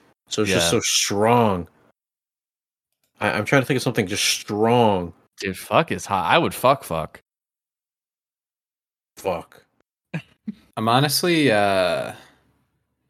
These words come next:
Speaker 3: I'm pretty into nuts. Like, what the
Speaker 2: Nuts?
Speaker 3: nuts? Yeah, like, it's like,
Speaker 2: Dude.
Speaker 3: what the nuts?
Speaker 2: You're into nuts?
Speaker 3: Well, cashews, pistachios,
Speaker 2: <laughs>
Speaker 3: almonds.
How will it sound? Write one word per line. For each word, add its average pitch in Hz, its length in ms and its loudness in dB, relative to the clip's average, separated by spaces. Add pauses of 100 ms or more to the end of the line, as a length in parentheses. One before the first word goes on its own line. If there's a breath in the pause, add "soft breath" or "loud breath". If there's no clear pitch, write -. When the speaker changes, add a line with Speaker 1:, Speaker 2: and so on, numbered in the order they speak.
(120)
Speaker 3:
I'm 117 80 -6
pretty 165 260 4
into 165 200 0
nuts. 101 680 -2 (440)
Like, 101 100 -4
what 101 60 0
the 135 220 4
Speaker 2:
Nuts? 101 140 -2
Speaker 3:
nuts? - 520 -2
Yeah, 101 280 2
like, 90 100 -4
it's 269 280 6
like, 123 100 0
Speaker 2:
Dude. 90 220 -4
Speaker 3:
what 135 180 2
the 110 80 0
nuts? 101 680 -4
Speaker 2:
You're 220 140 4
into 277 180 4
nuts? 139 720 0 (960)
Speaker 3:
Well, 117 380 2
cashews, 131 760 0
pistachios, 117 920 -2
Speaker 2:
<laughs> - 0 -
Speaker 3:
almonds. 120 880 -2